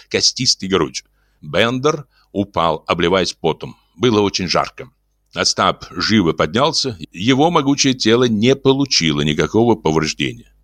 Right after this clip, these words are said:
Тем больше было причин и возможностей для скандала. Гостеприимного и любезного хозяина Москвы нельзя было узнать. Он в развалку подошёл к смущённому старичку-извозчику и треснул его кулаком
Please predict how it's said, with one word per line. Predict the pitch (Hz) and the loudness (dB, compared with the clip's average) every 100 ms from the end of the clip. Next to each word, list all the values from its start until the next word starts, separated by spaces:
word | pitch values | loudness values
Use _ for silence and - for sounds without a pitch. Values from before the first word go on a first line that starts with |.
| _ | _
Тем | - 156 202 | -4 -2 -2
больше | 185 117 139 151 - | -4 0 2 2 -2
было | 143 104 | 0 0
причин | 92 95 92 139 | 0 -2 -2 0
и | |
возможностей | 104 90 85 104 113 110 104 | 2 2 2 0 0 -2 -2
для | 85 90 | 0 0
скандала. | - 90 82 71 64 57 _ _ _ - | 0 -2 0 0 -2 -10 _ _ _ -2
Гостеприимного | 143 151 175 160 202 202 185 170 | 2 2 2 2 2 4 2 2
и | 165 175 175 - | 0 0 -4 0
любезного | 147 117 127 104 95 95 87 | -2 2 0 0 0 0 0
хозяина | 95 98 123 180 170 | 0 0 2 0 -2
Москвы | 160 156 - 135 | -2 -2 0 0
нельзя | 123 92 82 98 | 0 0 0 0
было | 95 90 85 | 4 4 4
узнать. | 78 78 65 - - - - | 2 0 0 -2 -4 -6 -4
Он | 190 107 | -2 -2
в | |
развалку | 85 85 78 92 78 - | -2 -2 0 -2 -2 -6
подошёл | 78 82 82 90 76 | -6 -2 0 0 0
к | - | -4
смущённому | - 90 - 85 78 76 | -6 -2 0 0 -2 -4
старичку-извозчику | - 95 92 - 160 180 156 170 151 - 131 135 | -2 -2 0 -2 -2 -2 0 0 0 -2 0 -2
и | - 156 | 0 -2
треснул | 151 101 127 - 107 | 0 0 0 0 0
его | 90 95 | 2 0
кулаком | 113 90 82 104 107 | 0 0 2 0 -2